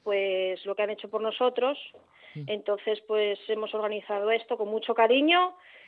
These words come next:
Speaker 1: y mucha ilusión y, bueno, va a haber muchas cosas.
Speaker 2: Claro.
Speaker 1: Aparte de,
Speaker 2: Del partido.
Speaker 1: del partido, va a haber
Speaker 2: <laughs>
Speaker 1: una ludoteca, eh, para los niños, para que jueguen,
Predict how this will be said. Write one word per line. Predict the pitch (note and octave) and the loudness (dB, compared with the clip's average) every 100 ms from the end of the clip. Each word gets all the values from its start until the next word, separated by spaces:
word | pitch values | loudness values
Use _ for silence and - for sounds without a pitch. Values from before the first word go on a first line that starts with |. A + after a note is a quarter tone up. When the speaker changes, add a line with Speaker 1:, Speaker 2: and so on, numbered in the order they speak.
| _ | _
Speaker 1:
y | - A#3 | -2 0
mucha | A#3 A#3 B3+ | 2 2 4
ilusión | A#3 A3+ C4 C#4+ F4+ G4+ - _ _ _ _ | 4 2 4 6 6 2 -6 _ _ _ _
y, | A#3+ A#3 A3+ A3+ A3 | 0 2 2 2 4
bueno, | A3+ G3+ | 2 4
va | G#3+ | 4
a | |
haber | A#3 A#3 A3+ | 6 6 4
muchas | A3 A3 G#3 | 0 -2 0
cosas. | - F3+ - F#3 - - - - | 0 0 0 -2 -2 -16 -20 0
Speaker 2:
Claro. | F3 D#3+ C#3+ | 4 6 6
Speaker 1:
Aparte | G#3 G#3 G#3+ G3+ | 4 4 0 2
de, | G#3 G3+ G3+ G3 F#3+ F3 | 2 2 4 4 4 4
Speaker 2:
Del | C#3 | 4
partido. | C3+ D3 G#3 | 2 2 2
Speaker 1:
del | A2 | 4
partido, | A3 - C4+ C#4+ C#4 | 2 4 4 6 8
va | |
a | A#3+ | 6
haber | A#3 | 6
Speaker 2:
<laughs> | |
Speaker 1:
una | A3+ A3 | 4 4
ludoteca, | A3+ A3+ A3 D4 D#4 D4 E4+ - _ _ _ - - - | 4 4 4 4 4 4 4 0 _ _ _ -20 -20 -4
eh, | - G#3 G3+ | 2 4 4
para | G3+ G3+ | 2 0
los | G3+ | 0
niños, | B3 C#4+ C4+ C#4+ D4 - - _ _ | 0 2 2 2 0 -8 -18 _ _
para | G3 G3 G3 | -2 -2 -2
que | G3+ G3 F#3+ F#3+ F#3 G3 F#3 | -4 -2 -2 -2 -2 -4 -4
jueguen, | G#3+ G#3 | -4 -4